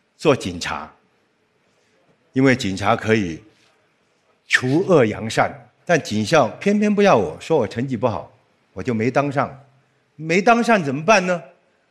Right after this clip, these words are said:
后来我就只能在电影里面演个警察玩玩过过瘾。哈！一不小心我成了大明星了。<laughs> 过瘾，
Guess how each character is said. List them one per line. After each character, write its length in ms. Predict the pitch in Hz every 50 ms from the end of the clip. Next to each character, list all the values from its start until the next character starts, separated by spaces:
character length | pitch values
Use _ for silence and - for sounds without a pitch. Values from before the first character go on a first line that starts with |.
| _ _
后 120 | - - 143
来 120 | 151 156
我 220 | 156 135 113 113 110
就 200 | - 139 127 117
只 200 | - - 113 101
能 180 | 98 110 120 123
在 160 | 139 131 117
电 240 | 120 - 143 131 113
影 140 | 98 92
里 100 | 92 92
面 400 | 92 101 113 107 90 80 92 - _ _ _ _ _ _ _ _ _ _ _ -
演 220 | 110 98 92 95
个 300 | 101 107 101 98 101 - _ _ _ _ _ _ _ _ _ _ _ _ _ _ _ _ _ _ _ _ _ _ _ _ _ _ _ _ _ _ _ _ _ _ _ _ -
警 220 | - 117 110 107
察 260 | 98 95 98 104 110
玩 260 | 113 110 104 104 110 107
玩 160 | 98 92 98 95
过 180 | - - 110
过 180 | 90 - 104 95
瘾。 180 | 87 76 69 _ _ _ _ _ _ _ _ -
哈！ 200 | - 214 175 - - - - _ _ _ _ _ _ _ _ _ - - - - _ _
一 100 | - 127
不 100 | 117 127
小 220 | 127 - 90 82 85
心 340 | 82 101 101 101 104 - - _ _ _ _ _ _ _
我 80 | - 101
成 160 | - 127 135
了 40 | 147
大 200 | - 190 - -
明 220 | 117 117 127 156
星 240 | 147 - 175 185 185
了。 120 | - -
<laughs> 80 | - - - - - - - - - - - - - - - - - - - - - - - - - - - - - - - - - - - - - - - - - - - - - - - - - - - - - - - - - -
过 100 | 262 214
瘾， 80 | 160